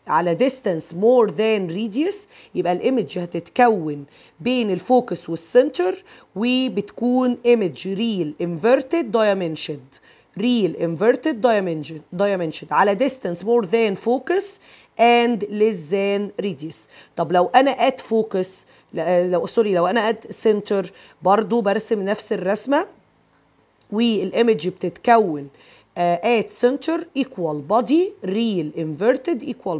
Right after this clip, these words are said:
body. طب لو انا، آه، آه، آه،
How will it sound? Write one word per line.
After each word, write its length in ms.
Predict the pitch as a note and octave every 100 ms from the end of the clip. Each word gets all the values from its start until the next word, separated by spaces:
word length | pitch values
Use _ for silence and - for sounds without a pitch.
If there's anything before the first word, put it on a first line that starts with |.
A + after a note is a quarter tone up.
| C#3+
body. 180 | C#3 - _ - _ -
طب 180 | E3
لو 140 | F3+ F3+
انا، 560 | G3+ A#3+ B3 B3 A#3+ -
آه، 1000 | F3 E3+ E3 E3 E3 E3 D#3+ D#3+ D#3+ - - _ _ _ _ _
آه، 280 | E3 E3+ E3 D#3 -
آه، 400 | F#3 F3+ F3 E3+